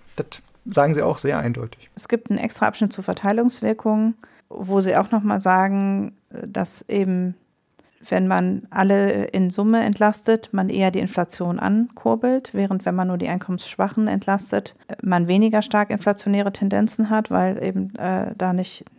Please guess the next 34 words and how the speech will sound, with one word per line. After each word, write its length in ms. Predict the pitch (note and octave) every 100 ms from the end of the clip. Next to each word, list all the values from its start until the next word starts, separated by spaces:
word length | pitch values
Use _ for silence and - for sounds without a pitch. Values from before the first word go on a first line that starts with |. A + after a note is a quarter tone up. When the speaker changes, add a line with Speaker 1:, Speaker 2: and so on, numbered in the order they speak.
| G3+
Speaker 2:
Zusatzkonsum 800 | - A3 G#3 G3 - G3+ G3+ G3
quasi 300 | - F#3 F#3+
angeregt 440 | F3+ F#3 F#3 F#3 F#3
wird, 140 | -
nur 120 | F3+
der, 200 | F3+ E3+
sondern 280 | - F3+ F3+
nur 100 | F3
die 100 | F3
Inflation 420 | F3 - E3+ F#3
ausgeglichen 600 | G3 G3+ G3 G#3 G#3+ G#3+
wird 140 | G#3+ G#3+
tatsächlich. 560 | A3 G#3 G#3+ A#3 A#3 - -
Also 220 | F#3 F#3
die, 260 | - F3+ G3
die 160 | F#3+ G3
eben 180 | F#3 F3+
wirklich 280 | F#3 F#3+
unter 200 | G3+ F#3 E3
Energiearmutsgefährdet 1160 | - - F#3+ F3+ G3+ G3 G#3+ - G3 G#3 G3+ G3+
sind, 360 | G#3 G#3 G#3+ -
äh, 220 | - - E3+
hauptsächlich 520 | G3+ G#3 G#3 G#3+ G3+
zu 100 | -
entlasten 460 | G3 G#3 G3+ G#3+
wird 100 | G#3 G3+
empfohlen. 600 | G3 - G#3+ A#3 C4+ D#4 _
Und 600 | - G3+ G3 G3 - -
dass 220 | - G3 G3
eben 160 | F#3+
bisher 320 | F#3 G3+ A3 G#3
die 100 | G3+
Entlastungswirkung 1160 | F#3+ F#3+ F#3+ G3 F#3+ G3 G3 - G3 F#3+ G3 - _ -
durchaus, 760 | F#3+ F#3+ - F#3 F#3 F3+ -